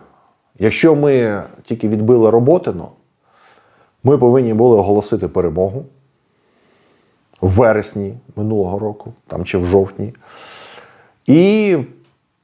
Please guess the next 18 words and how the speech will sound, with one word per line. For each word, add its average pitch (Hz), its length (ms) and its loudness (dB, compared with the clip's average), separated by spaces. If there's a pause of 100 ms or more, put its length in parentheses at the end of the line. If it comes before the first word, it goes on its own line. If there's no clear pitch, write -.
(180)
все, 127 500 2 (280)
і 101 80 -6
закрити 120 420 0
питання 98 420 -2
війни. 80 320 -4 (400)
Погодитися 98 760 0
на 82 500 -12 (580)
якісь 90 260 -6
там 80 180 -2
умови, 120 680 2
зрозуміло, 90 720 -4
що - 260 -18 (380)
окуповані 127 600 0
території 85 720 -8
і 78 40 -12
так 78 220 -16
далі 82 300 -10
залишаються. - 760 -10